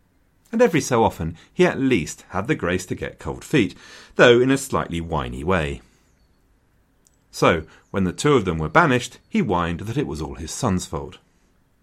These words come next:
So probably, if the younger hadn't been as he was, the elder would have led a relatively blameless life. Curses on those evil children who lead us astray. So it seems to be the younger that was the driving force here,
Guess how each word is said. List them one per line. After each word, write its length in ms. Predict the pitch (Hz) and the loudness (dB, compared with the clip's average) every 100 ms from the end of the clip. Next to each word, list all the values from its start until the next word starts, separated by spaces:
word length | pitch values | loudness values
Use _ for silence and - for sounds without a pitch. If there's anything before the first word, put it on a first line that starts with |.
| _ _ _ _ _ _ _ _ _ | _ _ _ _ _ _ _ _ _
So 160 | - 78 | -10 -4
probably, 480 | 185 165 98 104 - - - | 0 2 2 -2 -4 -10 -8
if 100 | 160 | 0
the 120 | 113 | 4
younger 420 | 104 131 139 143 | 6 6 6 4
hadn't 320 | 101 80 80 | 2 -2 -2
been 200 | - 185 | 2 2
as 120 | 107 - | 0 -4
he 80 | |
was, 360 | - 110 104 - _ - | -4 -2 -2 -6 _ -2
the 140 | 185 | 2
elder 400 | 123 87 78 73 - | 2 2 -2 -8 -6
would 140 | 131 | -4
have 120 | 135 | -2
led 280 | 87 95 95 | 0 2 2
a 140 | - 131 | 0 -2
relatively 540 | 92 80 - 80 98 | 0 -2 -6 -6 -6
blameless 500 | 95 76 71 78 - | -6 -8 -8 -12 -8
life. 360 | 101 87 80 _ _ _ _ _ _ | -6 -6 -8 _ _ _ _ _ _
Curses 460 | - 117 - - 82 | -4 0 0 -4 -8
on 120 | 73 | -8
those 220 | 73 67 | -8 -4
evil 300 | 165 107 78 | -2 -2 -4
children 480 | 69 90 78 78 76 _ _ | -8 -8 -8 -8 -10 _ _
who 80 | - | -18
lead 220 | 67 69 | -14 -12
us 140 | 67 - | -10 -10
astray. 680 | - - 73 76 71 71 _ _ _ _ _ _ _ _ _ _ _ _ _ _ _ _ _ _ _ | -12 -10 -8 -8 -8 -14 _ _ _ _ _ _ _ _ _ _ _ _ _ _ _ _ _ _ _
So 200 | - 131 | 2 2
it 60 | 127 | 4
seems 300 | 175 190 - | 4 4 2
to 60 | |
be 60 | 101 | 0
the 100 | 98 | 0
younger 400 | 117 147 143 131 | 2 2 2 2
that 140 | 101 | 2
was 180 | 90 95 | -2 -4
the 100 | 107 | -4
driving 440 | 92 82 78 90 | -2 -2 -2 -4
force 380 | 92 202 160 - | 0 4 4 2
here, 260 | 101 87 | -4 -4